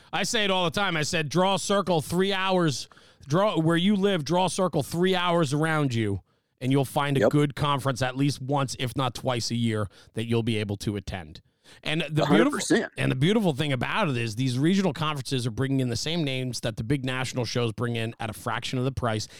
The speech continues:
Speaker 1: And it's a much more intimate setting where I think you get so much more out of the value of the interaction with the hosts and the guests and the speakers and the guys doing a hands-on.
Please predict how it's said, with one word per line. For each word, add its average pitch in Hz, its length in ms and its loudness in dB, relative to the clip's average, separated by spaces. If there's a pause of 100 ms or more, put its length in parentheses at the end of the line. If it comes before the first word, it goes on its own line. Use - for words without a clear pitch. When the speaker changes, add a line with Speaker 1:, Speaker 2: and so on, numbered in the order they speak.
(200)
Speaker 1:
And 190 380 -2
it's 160 160 -4
a 151 60 2
much 170 340 0
more 165 340 4
intimate 143 420 0
setting 143 460 -2 (220)
where 131 220 2
I 139 100 2
think 135 320 -2
you 143 120 6
get 127 280 -4
so 147 400 0
much 143 320 -2
more 139 640 2 (340)
out 123 160 -2
of 123 120 0
the 123 80 2
value 131 520 2
of 123 80 2
the 117 160 -4
interaction 117 800 -2
with 117 220 0
the 110 180 0
hosts - 560 -2 (240)
and 113 180 0
the 117 60 0
guests 110 600 -6
and 110 140 -4
the 104 60 -6
speakers 107 600 -6
and 104 120 -8
the 101 40 -10
guys 101 300 -8
doing 101 180 -2
a 92 60 -4
hands-on. 85 460 -8